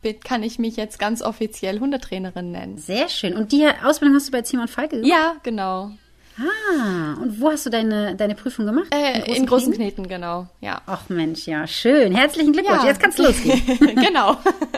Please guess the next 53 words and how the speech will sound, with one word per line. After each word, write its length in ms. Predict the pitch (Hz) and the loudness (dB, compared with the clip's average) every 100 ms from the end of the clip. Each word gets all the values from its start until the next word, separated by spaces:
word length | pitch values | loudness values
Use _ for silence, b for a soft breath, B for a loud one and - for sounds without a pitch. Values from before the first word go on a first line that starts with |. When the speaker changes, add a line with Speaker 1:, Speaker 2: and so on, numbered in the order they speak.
| 240 - 247 B 480 B - | -8 -8 -8 B -6 B -6
Speaker 1:
Ja, 300 | 233 185 180 220 | -4 -2 -2 2
Sarah 220 | 247 254 | 4 4
hat 100 | 247 | 2
mich 160 | 247 | -4
zu 80 | - | -4
der 140 | 247 254 | -2 -2
Ausbildung 320 | 262 247 240 | -4 -4 -4
inspiriert. 640 | 240 - 254 269 214 180 | -4 -4 -4 -2 -4 -6
Äh, 240 | - 196 196 | -8 -8 -8
sie 140 | 214 | -6
hat 100 | 208 | -6
ja 220 | 233 208 208 | -4 -6 -6
schon 240 | 214 202 | -10 -8
eher 220 | 233 262 | -4 -4
die 100 | 254 | -4
Ausbildung 380 | - 262 254 254 | -6 -6 -6 -4
gehabt 280 | 262 269 220 | -4 -4 -6
und 80 | 202 | -6
dann 160 | 196 | -4
haben 100 | 220 | -4
wir 60 | 202 | -6
uns 100 | 202 | -8
über 140 | 196 | -8
Instagram 360 | 208 226 214 220 | -8 -6 -6 -6
kennengelernt 560 | 247 240 247 247 247 240 | -4 -4 -4 -4 -4 -4
und 100 | 240 | -4
dann, 320 | 240 240 240 B B B B B | -4 -6 -8 B B B B B
ja, 300 | 220 196 180 - _ - _ | -4 -4 -6 -14 _ -20 _
dann 180 | - 214 | -12 -10
kam 200 | - 240 | -4 -2
eins 220 | 208 240 240 | 0 0 0
zum 100 | 185 | -2
anderen 320 | 214 285 277 | -2 -2 -2
und 100 | 262 | -2
dann 160 | 269 | -2
habe 140 | 277 285 | -4 -4
ich 80 | 285 | -4
mich 160 | 269 | -2
auch 100 | 202 | -2
angemeldet. 880 | 165 175 185 226 311 302 339 - 415 - | -4 -6 0 2 2 2 0 0 -2 0
<laughs> 40 | 339 320 302 _ _ _ _ _ _ - | -4 -6 -10 _ _ _ _ _ _ -12
Speaker 2:
Sehr 280 | 190 190 | -6 -6
schön, 400 | 190 - 165 170 | -6 -6 -6 -4
sehr 180 | 160 170 | -6 -8
schön. 220 | - 175 | -8 -4
Ja, 180 | 208 226 | 0 0
Ziemann 240 | 240 254 226 | 2 0 0
Falke 300 | 240 233 202 | 0 -2 -2
ist 100 | - | -4
sehr 140 | 214 | -4
umfassend, 560 | 226 226 185 175 175 170 | -2 -4 -6 -8 -8 -8
finde 240 | 175 | -4
ich. 60 | 170 | -4